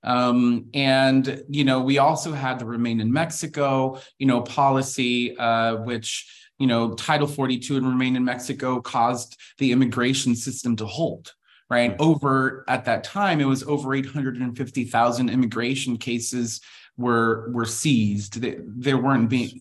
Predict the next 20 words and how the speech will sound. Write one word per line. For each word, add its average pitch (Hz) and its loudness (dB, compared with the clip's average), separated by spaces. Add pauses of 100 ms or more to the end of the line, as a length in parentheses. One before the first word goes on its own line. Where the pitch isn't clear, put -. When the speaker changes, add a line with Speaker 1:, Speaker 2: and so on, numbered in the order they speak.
(140)
Speaker 1:
being 123 2
heard 127 0
'cause 120 -4
of 107 -14
covid 143 -2
nineteen 120 0
pandemic. 98 -10 (420)
Now 180 2
it's, 160 0
now 147 2
it's 175 -4
over 139 0
a 127 -6
million 131 0
cases 123 -4
that 104 -2
have 113 -6
yet 120 -2
to 117 -6
be, 110 -2